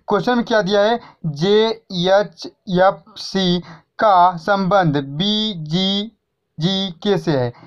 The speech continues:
बीजीजी के से है, तो क्वेश्चन मार्क का संबंध टीडब्ल्यूबीवाई से कैसे हुआ, इसी को हमें सॉल्व करना है।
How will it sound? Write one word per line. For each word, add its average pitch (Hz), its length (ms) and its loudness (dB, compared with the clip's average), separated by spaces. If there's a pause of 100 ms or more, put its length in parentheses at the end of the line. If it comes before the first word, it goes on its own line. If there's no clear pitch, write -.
(280)
बीजीजी 196 1000 -2
के 208 180 0
से 208 160 -2
है, 180 240 4 (320)
तो 214 220 2
क्वेश्चन 202 440 0
मार्क 185 260 2
का 190 140 2
संबंध 180 500 0 (400)
टीडब्ल्यूबीवाई 190 1600 0
से 208 240 0 (160)
कैसे 185 300 0
हुआ, 139 300 2 (280)
इसी 220 200 -4
को 214 140 -2
हमें 190 220 0 (100)
सॉल्व 196 340 0
करना 165 260 0
है। 143 180 0